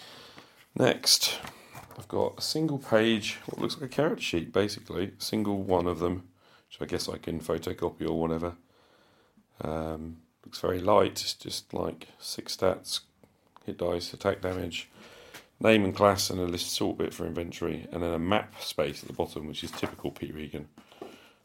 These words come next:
And then, oh, the book. It's a hardback book. It's about A five, and it's in plastic.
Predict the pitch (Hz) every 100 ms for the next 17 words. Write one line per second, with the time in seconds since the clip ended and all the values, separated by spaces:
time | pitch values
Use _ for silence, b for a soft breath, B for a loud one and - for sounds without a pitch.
0 | B _ _ _ - _ - 90 98 123
1 | 120 127 135 139 - B B B B 90
2 | - 123 117 - - B B B B B
3 | - - - - 95 98 95 101 - 82
4 | 85 - - - - 80 85 85 87 82
5 | - 90 85 80 78 - b b b b
6 | b _ - 80 78 - - 90 90 90
7 | 87 90 87 87 - 87 - - 87 -